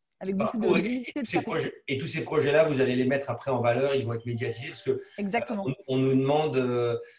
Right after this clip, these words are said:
Speaker 2: euh, Pauline, euh, qui me demande, est-ce qu'il y a un projet en particulier qui vous a marqué ? En quelques secondes, un exemple, par exemple, pour conclure.
Speaker 1: Oh, c'est, c'est dur,
Speaker 2: Dur,
Speaker 1: c'est
Speaker 2: hein.
Speaker 1: dur, c'est dur, c'est dur. Euh,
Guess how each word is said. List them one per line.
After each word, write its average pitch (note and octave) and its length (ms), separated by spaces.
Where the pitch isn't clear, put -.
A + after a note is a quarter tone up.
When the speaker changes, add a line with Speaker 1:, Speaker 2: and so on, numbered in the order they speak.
Speaker 2:
euh, A#2 340
Pauline, C#3 420
euh, A#2+ 300
qui A#2+ 160
me A#2 40
demande, C#3 160
est-ce C#3 120
qu'il C3+ 120
y B2+ 40
a B2 40
un B2 60
projet C#3+ 300
en C#3 80
particulier B2+ 500
qui C3 140
vous B2 140
a A#2+ 60
marqué ? C#3+ 560
En A#2+ 120
quelques C3+ 300
secondes, D3 400
un D3 140
exemple, D3 420
par B2+ 120
exemple, B2 340
pour - 120
conclure. - 340
Speaker 1:
Oh, E4 140
c'est, - 220
c'est B3 200
dur, A3 260
Speaker 2:
Dur, B3+ 260
Speaker 1:
c'est - 160
Speaker 2:
hein. B3+ 40
Speaker 1:
dur, D4+ 300
c'est D#4 200
dur, F4 220
c'est D4+ 220
dur. F4 360
Euh, A#3 640